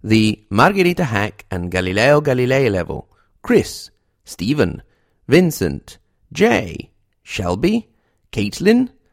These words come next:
Ben, Dean, Ignazio, and Silane. And the top level, Dante Alighieri and Maria Montessori, Sen. Remember that you can get in touch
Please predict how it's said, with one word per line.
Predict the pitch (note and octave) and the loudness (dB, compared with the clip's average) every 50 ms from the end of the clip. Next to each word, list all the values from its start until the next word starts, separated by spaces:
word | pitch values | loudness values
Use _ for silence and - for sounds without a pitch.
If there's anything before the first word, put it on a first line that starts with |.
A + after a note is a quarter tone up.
| _ _ _ _ | _ _ _ _
Ben, | - G2+ - G#2 F#2+ G2+ G#2+ A2+ A#2 B2+ B2 _ _ _ _ _ _ - | -4 0 2 4 4 4 2 2 0 -2 -6 _ _ _ _ _ _ -10
Dean, | - B2 D#3+ F3+ F#3 F3 F3 F3+ F3+ F3 D3+ - _ _ _ _ _ _ - | -4 -2 0 0 2 2 2 2 2 0 -2 -4 _ _ _ _ _ _ 2
Ignazio, | G3 G#3+ G#3 F#3+ C#3+ A2 G2 F#2+ - - - G#2 F#2 F2+ F#2+ G2 - _ _ _ _ _ _ - | 4 6 6 6 4 2 0 -2 -8 -6 -2 -2 0 0 -2 -4 -8 _ _ _ _ _ _ -2
and | G#2 G2 F#2+ F#2 | 0 0 0 -2
Silane. | - - G#2+ F#2+ F2+ E2 - - - - - - - _ _ _ _ _ _ _ _ _ | -2 -2 -2 -2 -2 -4 -8 -10 -14 -16 -16 -16 -20 _ _ _ _ _ _ _ _ _
And | A#2 A#2 A#2+ A#2+ A#2+ A#2+ A#2+ A#2 A#2+ - - | 2 2 4 4 4 2 2 0 -2 -6 -10
the | - | -4
top | - - - G3 - - | 2 4 4 4 4 4
level, | A#2 G#2+ G#2+ G#2+ G#2+ G#2 G#2 G#2+ A2 - _ _ _ _ _ _ - | 4 4 4 2 2 2 2 0 -2 -4 _ _ _ _ _ _ 0
Dante | G#2 A2 B2+ C#3 C3+ C3 C3 | 2 4 4 4 2 0 0
Alighieri | G#2 G2+ F#2+ F#2 F#2+ G#2+ A#2+ B2 B2 A#2 A2+ B2 B2 - - - | -2 -2 -2 -4 -4 -2 -2 -2 -2 -2 -2 -2 -2 -4 -6 -6
and | G#2+ G#2 G2 F#2+ F#2 - - - | -4 -2 -2 -2 -4 -6 -8 -6
Maria | - G2+ G#2 C3 D3+ C#3+ | -4 -2 2 2 4 4
Montessori, | B2+ G#2+ G2+ F#2+ - - E2 - - C#2+ D2 D2 D2 C#2+ - - _ _ _ _ _ _ | 4 2 0 0 -2 -4 -6 -6 -8 -10 -10 -10 -10 -12 -14 -18 _ _ _ _ _ _
Sen. | - - - E2 D2+ D#2 D#2+ - - _ _ _ _ _ _ _ _ _ _ _ _ _ _ - | -8 -6 -4 -4 -4 -6 -12 -14 -16 _ _ _ _ _ _ _ _ _ _ _ _ _ _ 4
Remember | A2+ G#2+ G#2+ G2+ G2 G2+ G2 B2 | 4 6 6 4 4 4 4 4
that | B2+ - - | 4 2 0
you | G2 | -4
can | F#2 - F#2 E2+ | -4 -4 -4 -6
get | F2 F2+ - | -6 -6 -8
in | - G2+ | -8 0
touch | - D3 G#3 B3 - - - - - - | 4 4 4 4 2 -4 -10 -16 -16 -16